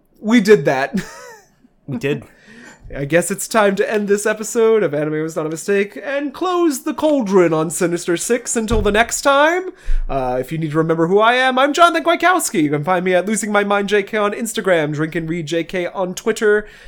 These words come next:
Speaker 1: and, uh, uh, other things, I guess. Losing My Mind J K on the Instagram, uh, uh, the TikTok as well. And then if you can follow my podcast, I've got, uh,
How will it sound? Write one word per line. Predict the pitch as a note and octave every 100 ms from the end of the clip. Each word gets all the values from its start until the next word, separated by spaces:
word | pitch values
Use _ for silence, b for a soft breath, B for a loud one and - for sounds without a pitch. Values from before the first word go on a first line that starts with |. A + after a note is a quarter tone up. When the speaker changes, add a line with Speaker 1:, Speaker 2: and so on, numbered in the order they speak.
| B
Speaker 1:
and, | - C#3+ D3 D3 D3+ D3 D3
uh, | C#3 C3+ C3+ C3+ C3 C3+
uh, | D3 C3 - - -
other | F3 E3+
things, | E3+ F3 E3+ F#3 F#3+
I | F3+
guess. | F#3+ G3
Losing | F3 E3
My | D#3+
Mind | D3+ D3
J | D3+ D3+
K | D#3+
on | C#3+ G#2+ C3+ C3+
the | - -
Instagram, | F3 - D#3+ D3 D3 -
uh, | C3 D3
uh, | C#3
the | D#3
TikTok | F3+ G#3 D3 C3+
as | C#3+
well. | D3 C3+ E3 B B B
And | A#2+ C3
then | C3
if | C#3+
you | C#3
can | C#3+
follow | E3 D3+
my | D3+ D3
podcast, | C4 D4+ D4 C#4+ C#4 C4+ F#3
I've | D#3
got, | D3 D3 C#3 C3 -
uh, | -